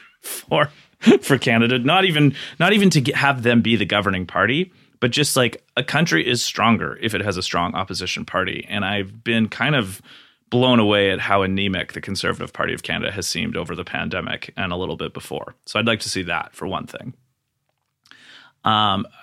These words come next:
and maybe an additional, um, l-, political point is that I'd like to see the Liberal Party become a little bit more hard-nosed about its own leadership.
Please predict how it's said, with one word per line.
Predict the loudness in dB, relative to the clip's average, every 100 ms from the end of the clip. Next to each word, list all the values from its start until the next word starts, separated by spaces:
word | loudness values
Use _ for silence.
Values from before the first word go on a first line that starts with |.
| _
and | -2 4 4
maybe | 4 0
an |
additional, | -2 -2 -2 -2 -6 -8 _
um, | -6 -4 -6 -10 _ _ _ _ _ _ -12
l-, | -12 -12 -10
political | -2 0 0 -2
point | 2 4 6
is | 4 2
that | 0
I'd | 0 0
like | -2 -4
to | -6
see | -4 -2 0 0 0 0
the | 2 2
Liberal | 2 0 0 2 2 2 2 -2 _
Party | -12 -8 2 4 6 4 0 -4 -6 _
become | -10 -4 2 2
a |
little | 2 2 0 2
bit | 0
more | 0 0 0
hard-nosed | 2 2 0 -2 -2 -4
about | -4 -4
its | -4
own | -2 -2
leadership. | 0 0 0 0 -4